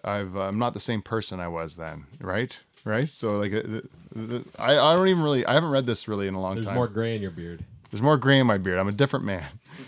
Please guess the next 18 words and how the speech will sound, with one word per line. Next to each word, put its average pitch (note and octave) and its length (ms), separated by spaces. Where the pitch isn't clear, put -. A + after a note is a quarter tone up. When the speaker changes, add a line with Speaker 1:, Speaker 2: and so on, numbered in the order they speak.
Speaker 1:
So - 100
this D#3 100
is D#3 60
what E3+ 100
I D3+ 80
thought D3 240
was B2+ 200
good A2 380
twenty A#2+ 280
years G#2 240
ago. E2+ 240
All G#2 80
right, G2+ 180
ready? C3 240
I've G#2+ 160
never F#3 320
really D#3+ 280
knew C#3 360